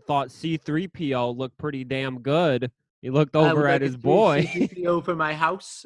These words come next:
Speaker 2: Uh, uh, Waldo comes with me, just like the rest of the, the rest of the design of the set." You know, like, how, like, you can negotiate in the contract. Like, "Do you get the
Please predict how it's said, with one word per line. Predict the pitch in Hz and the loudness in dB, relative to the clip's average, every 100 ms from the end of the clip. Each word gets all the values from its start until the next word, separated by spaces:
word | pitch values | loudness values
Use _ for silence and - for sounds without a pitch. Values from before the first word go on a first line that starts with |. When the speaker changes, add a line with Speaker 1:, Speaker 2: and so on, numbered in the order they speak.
| - | -8
Speaker 2:
Uh, | 147 139 143 139 156 | -4 -2 -4 -4 -6
uh, | 156 139 131 | -4 -4 -2
Waldo | 170 175 170 | -2 0 -2
comes | 156 175 139 | -2 -6 -4
with | 160 175 | -8 -6
me, | 196 | -8
just | 185 165 165 | -8 -10 -8
like | 143 | -6
the | 151 131 | -6 -4
rest | 135 143 147 | -4 -6 -6
of | 131 | -6
the, | 135 135 _ _ _ | -8 -10 _ _ _
the | 139 | -4
rest | 156 147 | -4 -4
of | 131 | -8
the | |
design | 123 123 143 143 | -8 -4 -2 -2
of | 147 | -4
the | 135 | -6
set." | 151 147 _ | -6 -8 _
You | 151 | -2
know, | 151 139 | 0 2
like, | 131 | 0
how, | 135 127 | 0 -2
like, | 123 117 135 | -2 -4 -6
you | |
can | 127 123 | -6 -4
negotiate | 120 110 123 131 131 123 | -4 -4 -6 -4 -4 -2
in | 123 | -4
the | 113 | -2
contract. | 120 120 117 127 127 - | -2 -2 0 0 0 -2
Like, | 107 - | -4 -2
"Do | 135 | 0
you | 143 | 2
get | |
the | 180 | 0